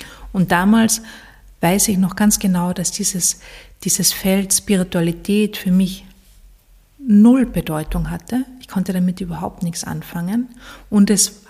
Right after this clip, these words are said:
hat auch keinen, äh, keinen Raum eingenommen in meinem Leben. Natürlich nicht, weil ich den, dessen keine Bedeutung, äh, dessen keine Bedeutung beigemessen habe.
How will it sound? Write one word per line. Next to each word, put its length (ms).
hat 280
auch 180
keinen, 560
äh, 240
keinen 260
Raum 340
eingenommen 540
in 60
meinem 260
Leben. 200
Natürlich 440
nicht, 220
weil 80
ich 120
den, 220
dessen 220
keine 220
Bedeutung, 640
äh, 180
dessen 300
keine 180
Bedeutung 460
beigemessen 600
habe. 100